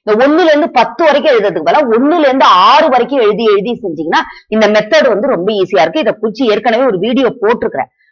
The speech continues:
முடிஞ்சா description பாக்ஸ்ல அந்த லிங்கையும் கொடுக்குறேன், பாத்துக்கோங்க. இல்லையா இந்த வீடியோலயே நீங்க கத்துக்கலாம்.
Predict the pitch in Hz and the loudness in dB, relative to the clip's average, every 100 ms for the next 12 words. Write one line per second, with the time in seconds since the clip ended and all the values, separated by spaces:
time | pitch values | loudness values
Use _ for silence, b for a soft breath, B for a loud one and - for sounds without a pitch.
0 | _ 208 240 277 208 208 262 190 202 156 | _ -2 0 0 0 -2 -6 -4 -4 -2
1 | 156 160 285 190 151 190 190 226 240 180 | -2 0 -2 0 -2 -2 -4 -6 -4 -4
2 | 214 320 - 214 170 - - 139 165 B | 0 0 0 0 0 0 -4 -6 -6 B
3 | B 302 381 453 415 359 294 302 277 302 | B -2 2 4 4 4 2 2 2 2
4 | 285 233 190 254 175 156 147 - - 90 | 2 2 2 0 -2 -2 -2 -2 -4 -6